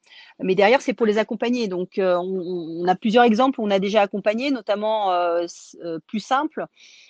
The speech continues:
où on était le premier investisseur, euh,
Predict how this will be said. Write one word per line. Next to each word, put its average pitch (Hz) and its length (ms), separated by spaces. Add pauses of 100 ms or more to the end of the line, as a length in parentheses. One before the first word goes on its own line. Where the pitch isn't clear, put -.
(160)
où 190 120
on 196 80
était 214 200
le 214 80
premier 240 240
investisseur, 226 880
euh, 180 440